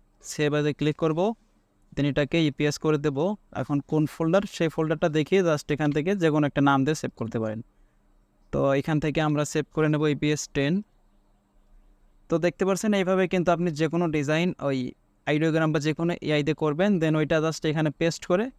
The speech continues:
কপি করার চেষ্টা করবেন না। আইডিয়া নিয়ে আপনার মতন ডিজাইনটা করার চেষ্টা করবেন, তাহলে দেখবেন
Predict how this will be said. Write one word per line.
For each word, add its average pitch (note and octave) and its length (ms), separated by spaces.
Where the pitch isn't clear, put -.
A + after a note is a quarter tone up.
কপি G3+ 220
করার E3+ 200
চেষ্টা C#3 280
করবেন A#2 260
না। A2+ 260
আইডিয়া D#3 440
নিয়ে E3+ 420
আপনার D#3+ 380
মতন F#3+ 240
ডিজাইনটা D3 380
করার D3 240
চেষ্টা E3 300
করবেন, A#2+ 280
তাহলে E3+ 320
দেখবেন F3 400